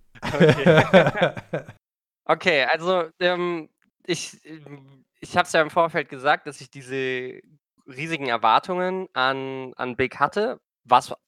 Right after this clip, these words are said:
Speaker 1: was ja auch gerechtfertigt ist als Nummer eins der Welt. Aber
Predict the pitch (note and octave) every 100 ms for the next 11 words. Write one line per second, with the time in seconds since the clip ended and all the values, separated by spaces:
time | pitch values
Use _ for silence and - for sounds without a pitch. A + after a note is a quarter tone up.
0 | _ - C#3 - C3 D3 B2+ C#3+ - F#3
1 | E3+ E3 E3 - A2+ C3 C3+ C#3 C3 A#2+
2 | A#2+ - B2 A2+ A#2 F#3 - - _ _
3 | _ _ _ A#2+ C3+ E3+ F#3 G3